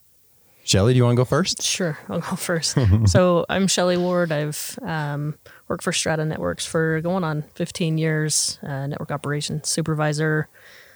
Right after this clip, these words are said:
Speaker 2: Um, born and raised in, uh, the Basin, grew up in Altamont. Um,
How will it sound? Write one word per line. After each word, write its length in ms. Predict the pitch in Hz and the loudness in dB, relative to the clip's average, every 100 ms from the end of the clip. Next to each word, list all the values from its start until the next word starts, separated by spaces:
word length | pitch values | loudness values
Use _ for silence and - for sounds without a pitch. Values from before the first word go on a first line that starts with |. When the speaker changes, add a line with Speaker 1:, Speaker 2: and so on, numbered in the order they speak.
| _ - | _ -4
Speaker 2:
Um, 500 | 170 170 160 160 160 - _ 247 240 - - | 0 2 0 0 -2 -8 _ -16 -14 -14 -6
born 200 | 180 170 | -2 0
and 120 | 160 | 0
raised 320 | 160 165 160 165 | 0 0 -2 -2
in, 320 | 160 160 160 - - - | -2 -2 -4 -8 -20 -14
uh, 220 | 151 147 | -8 -4
the 80 | 147 | -2
Basin, 580 | 165 170 165 165 160 165 | 0 0 0 0 0 -2
grew 220 | 160 - | -4 -6
up 120 | 151 | -4
in 60 | 165 | -2
Altamont. 920 | 160 160 165 156 156 151 - - - - _ | -2 -2 -4 -2 -2 -4 -6 -8 -10 -18 _
Um, 440 | 160 139 139 139 | -12 -8 -6 -6